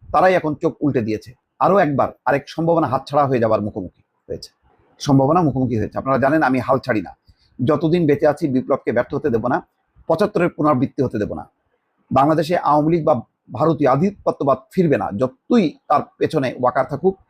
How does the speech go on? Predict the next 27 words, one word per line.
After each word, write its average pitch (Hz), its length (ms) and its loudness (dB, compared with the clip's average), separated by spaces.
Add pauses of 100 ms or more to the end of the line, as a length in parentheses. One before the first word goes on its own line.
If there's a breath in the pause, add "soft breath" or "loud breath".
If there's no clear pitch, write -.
(220)
সিভিল 175 280 4
মিলিটারি 160 440 4
ব্যুরোক্রেসি 139 720 -2
থাকুক, 196 320 -4
প্রথম 156 200 -2
আলো, 165 260 4
ডেইলি 131 220 0
স্টার 147 200 -4
থাকুক, - 240 -2 (300 soft breath)
আর 127 120 0
বিএনপি 120 300 0
থাকুক, 90 280 -8 (320)
ইনকলাব 127 340 2 (220)
জিন্দাবাদ। 107 360 0 (580)
এটা 147 200 2 (560)
পিনাকির 143 280 -2
একটা 110 160 -2 (180)
শেষ, 135 240 0 (380)
একটা - 140 -4 (360)
বেশ 120 140 -4 (100)
বিপ্লবী 120 380 2
একটা 98 160 -6 (100)
স্লোগান 123 240 0
দিয়ে 107 200 0
শেষ 113 120 -10
করে, 123 160 0 (340)
ইনকলাব 139 380 2